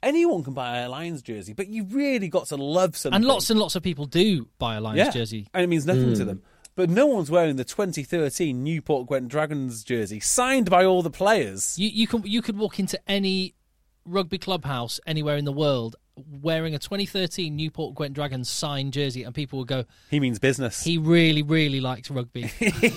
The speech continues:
Speaker 1: He must love rugby more than anything,
Speaker 2: He must
Speaker 1: actually.
Speaker 2: rugby, he must love m-, rugby more than anything, because
Speaker 1: More
Speaker 2: he,
Speaker 1: than his
Speaker 2: he,
Speaker 1: dignity.
Speaker 2: not only has he gone out of his way to
Speaker 1: <laughs>
Speaker 2: buy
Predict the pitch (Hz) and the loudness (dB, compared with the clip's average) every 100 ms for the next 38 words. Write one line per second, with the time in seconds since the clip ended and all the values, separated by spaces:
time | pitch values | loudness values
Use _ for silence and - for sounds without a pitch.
0 | - 214 - 180 - - 180 196 196 151 | 4 4 4 0 0 -2 0 4 4 6
1 | 170 151 147 135 139 123 127 156 165 104 | 4 6 4 4 2 4 4 4 2 0
2 | 120 214 233 254 226 226 190 226 240 226 | 0 4 4 4 0 0 -2 -2 -2 0
3 | 220 190 214 190 170 190 180 185 175 151 | -2 0 -2 0 0 0 0 0 -2 -6
4 | 135 127 151 147 139 190 185 185 175 190 | -2 4 6 6 4 4 4 4 0 2
5 | 190 220 208 294 277 240 226 240 220 190 | 4 4 4 2 0 -2 0 2 2 0
6 | 185 180 214 185 165 175 180 175 165 | 0 2 4 4 4 2 4 4 2